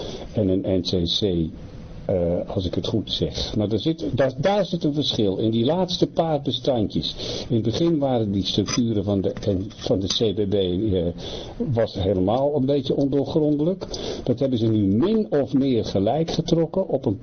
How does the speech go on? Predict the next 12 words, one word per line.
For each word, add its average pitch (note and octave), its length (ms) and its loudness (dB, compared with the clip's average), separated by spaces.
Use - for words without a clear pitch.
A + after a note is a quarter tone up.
paar G3+ 300 4
bestandjes D#3+ 680 0
na. D3+ 280 -2
Dus - 380 -4
daar F3 200 4
zit D#3+ 220 -2
kennelijk B2+ 340 0
iets B2+ 220 0
van G#2 140 2
een F#2+ 100 2
verschil D3 380 2
in. D3 180 2